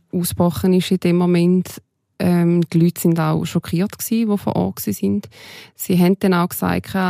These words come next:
dass der Adnan sich umgedreht hat, nachdem er abgedrückt hat und zu den Leuten gesagt hat, ihr müsst euch keine Sorgen machen, es geht doch nicht um euch,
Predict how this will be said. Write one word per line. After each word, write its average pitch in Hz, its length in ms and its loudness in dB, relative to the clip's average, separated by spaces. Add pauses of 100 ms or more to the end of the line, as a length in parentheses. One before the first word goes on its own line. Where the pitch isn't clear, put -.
(180)
dass 175 260 -4
der 170 240 -2
Adnan 185 420 0
sich 170 240 -2 (140)
umgedreht 214 680 -4
hat, 196 240 -4
nachdem 190 440 -2
er 185 220 -2 (260)
abgedrückt - 600 -6
hat - 440 -4
und 170 380 0
zu 170 80 -2
den 170 100 0
Leuten 165 240 -4
gesagt 165 320 -4
hat, 170 180 -2
ihr 165 180 -2
müsst 170 200 0
euch 165 80 -4
keine 170 160 -4
Sorgen 160 380 -2
machen, 165 340 -2 (260)
es - 160 -4
geht 156 260 -2
doch 160 40 2
nicht 160 180 2
um 156 120 4
euch, 151 280 2